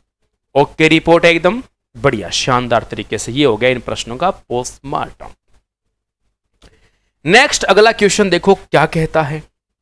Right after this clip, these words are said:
क्षेत्रफल की दृष्टि से सबसे बड़ा जिला कौन सा है? क्षेत्रफल की दृष्टि से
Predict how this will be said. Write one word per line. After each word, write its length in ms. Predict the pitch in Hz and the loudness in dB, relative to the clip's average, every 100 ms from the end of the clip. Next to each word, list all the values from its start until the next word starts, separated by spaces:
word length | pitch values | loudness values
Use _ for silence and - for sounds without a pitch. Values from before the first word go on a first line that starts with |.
| _ _ _ _ _ _ _ _ _ _ _ - | _ _ _ _ _ _ _ _ _ _ _ -2
क्षेत्रफल 800 | - 240 277 - 370 - 214 208 | 2 2 2 2 2 2 0 0
की 220 | - 202 | -2 -6
दृष्टि 560 | 131 135 156 - 190 175 | -4 -10 -10 -10 -10 -8
से 440 | - 98 110 165 - _ _ | -8 -8 -8 -10 -18 _ _
सबसे 640 | - - 220 208 - 247 269 | -6 0 0 0 0 2 2
बड़ा 380 | 180 139 143 151 | 0 0 2 0
जिला 360 | 147 127 117 120 - - | -2 -6 -4 -6 -8 -14
कौन 160 | 123 | -12
सा 200 | 104 104 98 | -10 -10 -12
है? 340 | - 151 120 - _ _ _ _ _ _ _ - | -10 -8 -8 -12 _ _ _ _ _ _ _ -4
क्षेत्रफल 840 | 160 185 - 240 220 - 160 160 | 0 0 0 0 0 0 0 -2
की 220 | - 147 | -6 -8
दृष्टि 540 | 117 - 165 - 165 156 | -8 -6 -6 -6 -8 -8
से 220 | - 143 | -4 -2